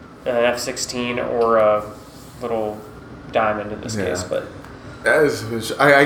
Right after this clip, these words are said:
Speaker 2: I, I get the idea, but I don't know. This is, now we have the,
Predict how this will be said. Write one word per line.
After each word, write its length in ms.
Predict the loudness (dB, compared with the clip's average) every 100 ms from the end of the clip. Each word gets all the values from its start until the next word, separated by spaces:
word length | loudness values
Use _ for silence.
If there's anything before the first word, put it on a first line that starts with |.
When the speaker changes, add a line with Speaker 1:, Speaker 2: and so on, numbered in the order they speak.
| 6
Speaker 2:
I, 100 | 2
I 20 |
get 280 | 4 2 0
the 220 | -2 0
idea, 680 | 2 0 -2 2 2 2 -4 -8 -12
but 200 | -8 -6 -4
I 60 |
don't 120 | -4 -2
know. 120 | -2
This 160 | -4
is, 200 | -6 -8 -12 -16 -16 -10 2
now 200 | 6 6
we 80 | 6
have 160 | 2
the, 160 | 0